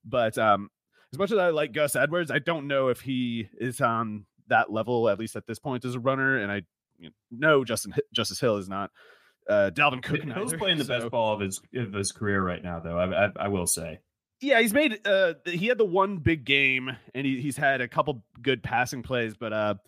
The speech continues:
Speaker 1: I don't know. It's, it, to me, it's like a low bar thing, and, and, um, he, he just should be able to do more, I think. But, uh, I'd love to be proven wrong, 'cause if he, if he has a big game here, that would go a long way toward getting the Ravens a win.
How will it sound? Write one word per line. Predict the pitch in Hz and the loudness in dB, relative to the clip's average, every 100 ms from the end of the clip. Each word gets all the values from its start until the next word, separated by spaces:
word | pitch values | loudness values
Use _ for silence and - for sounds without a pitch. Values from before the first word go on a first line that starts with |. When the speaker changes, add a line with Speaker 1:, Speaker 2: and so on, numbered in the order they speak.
| _ _ _ _ _ _ | _ _ _ _ _ _
Speaker 1:
I | 120 | -2
don't | 147 | 2
know. | 147 | 4
It's, | 127 147 | 2 -4
it, | 151 147 - | -4 -4 0
to | 202 | 4
me, | 214 | 4
it's | 175 | 4
like | 175 | 2
a | 156 | 2
low | 139 139 | 2 2
bar | 117 123 131 120 | 2 4 4 4
thing, | - 123 117 120 - | -2 -2 -2 -6 -10
and, | 110 113 | -8 -6
and, | 104 107 110 | -6 -6 -6
um, | 104 101 98 117 - | -2 0 -2 -6 -18
he, | 214 214 | -18 -16
he | - 131 | -12 -6
just | 120 139 | -2 0
should | - 123 | 0 -2
be | 110 | -2
able | 110 | -4
to | 104 | -4
do | 95 107 | -4 -4
more, | 98 101 107 | -4 0 0
I | 98 | 0
think. | 92 107 101 - | -2 -8 -8 -2
But, | 104 98 110 | 0 0 -2
uh, | 98 95 - | -2 -2 -2
I'd | 139 | 0
love | 196 | 4
to | 180 | 6
be | 156 | 6
proven | - 147 120 | 4 2 4
wrong, | 131 101 95 | 4 4 2
'cause | 107 | -10
if | 95 | -12
he, | 104 95 _ _ _ | -12 -12 _ _ _
if | - | -4
he | 170 | 0
has | 175 | 2
a | 139 | 2
big | 143 | 2
game | 127 127 123 | 4 2 2
here, | 110 | 0
that | 101 104 | 0 -2
would | 101 | -4
go | 107 98 92 - | -6 -6 -6 -6
a | |
long | 101 95 113 104 101 | -6 0 2 2 4
way | 101 98 92 | 2 4 2
toward | 87 110 92 87 | -2 -2 -2 -2
getting | 95 90 | -4 -4
the | 87 | 0
Ravens | 92 90 87 | 0 0 -4
a | |
win. | 85 90 | -6 -6